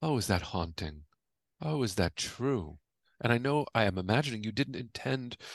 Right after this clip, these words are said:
for the resonance to be what it is now, but I read that title and your writings, and all of a sudden, that shadow I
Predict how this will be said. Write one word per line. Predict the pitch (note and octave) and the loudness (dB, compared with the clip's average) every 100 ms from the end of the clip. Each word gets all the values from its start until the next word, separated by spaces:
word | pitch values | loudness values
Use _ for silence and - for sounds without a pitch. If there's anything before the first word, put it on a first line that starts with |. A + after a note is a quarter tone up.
| - | -16
for | - A#2 | -6 -4
the | G#2 | -2
resonance | F#2+ A2+ C3 C3+ G2 F2 | 4 4 6 2 0 0
to | - | -4
be | F#2 G#2+ | 0 2
what | A2+ G2+ G2 | 2 2 2
it | F#2+ | 4
is | F#2+ F#2+ | 2 4
now, | A2+ D3 | 4 4
but | A#2 | 4
I | G2+ | 2
read | F#2+ G#2+ C#3 A#2+ | 2 0 0 2
that | G2 - | 0 0
title | - A#2 C#3+ C#3+ - - - - | 2 4 4 2 0 -12 -8 2
and | G#2+ G2+ G2 | 2 2 0
your | F#2+ | 0
writings, | F2 F2+ G2+ C#3+ E3+ E3 - - - - _ - | 4 4 4 0 -4 -8 -10 -12 -20 -20 _ -2
and | A2 | 0
all | G#2 A#2 | 4 2
of | B2 | 4
a | |
sudden, | A#2+ - B2 B2 A2 G#2+ - - - _ - | 2 4 4 2 -4 -12 -18 -20 -20 _ -2
that | - B2 - | 4 4 4
shadow | - C3 C3+ C3+ - | 4 6 6 4 2
I | - A#2 | -2 -2